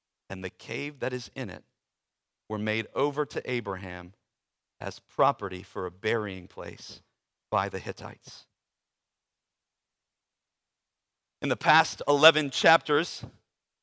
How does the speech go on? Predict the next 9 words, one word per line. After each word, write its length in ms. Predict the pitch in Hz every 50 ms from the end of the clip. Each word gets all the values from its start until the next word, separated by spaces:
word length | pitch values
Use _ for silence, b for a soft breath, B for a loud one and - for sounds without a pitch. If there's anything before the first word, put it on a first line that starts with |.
| _ _ _ _ _ _ _ _ _ -
we've 200 | 139 160 170 165
seen 340 | - - - 175 165 165 147
God 360 | 135 147 147 151 160 175 170 170 -
overcome 640 | 160 156 143 160 - - 160 147 135 123 120 120 -
sin, 580 | - - - - 190 175 165 190 233 247 240 - _ _ _ _ _ _ _ _ _ _ _ _ _ _ _ _ _ _ _ _ _ _ _ _ _ _ _ _ _ _ _ _ _ -
foolishness, 1040 | - - - 202 202 208 214 220 233 - - 240 240 254 254 - - - - - - - _ _ _ _ _ _ _ _ _ _ _ _ _ _ _ _ _ _ _ -
physical 640 | - - - 247 233 240 247 - 240 226 214 185
limitations, 920 | 160 185 208 214 214 202 - 220 208 220 226 - - 240 247 247 240 220 - -
and 400 | 175 180 185 180 180 180 175